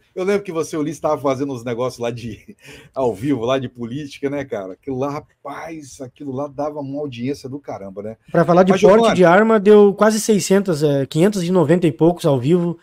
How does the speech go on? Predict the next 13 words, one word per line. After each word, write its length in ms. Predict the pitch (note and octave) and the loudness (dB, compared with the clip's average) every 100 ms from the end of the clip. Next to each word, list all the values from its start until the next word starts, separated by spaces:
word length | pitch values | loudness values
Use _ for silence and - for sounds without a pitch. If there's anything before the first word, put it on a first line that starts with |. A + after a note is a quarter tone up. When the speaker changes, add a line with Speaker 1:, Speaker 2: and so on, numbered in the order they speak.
| _ _ | _ _
Speaker 2:
No 240 | - E3 | -2 0
porte 380 | E3 E3+ G3+ G3+ | 4 6 6 4
de 80 | E3+ | 4
arma 180 | F3 F#3 | 4 4
de 100 | E3 | 2
vigilante 360 | E3 E3 E3 | 2 4 4
foi 160 | E3 F#3 | 4 4
o 60 | F#3 | 4
máximo 440 | F3 F3+ - D3 - _ _ | 2 0 -4 -6 -8 _ _
que 120 | _ | _
nós 100 | D#3 | 0
atingimos 480 | D#3 D#3 C3 C3 B2+ | 0 0 -2 -2 -2
aí. 160 | A#2 | -6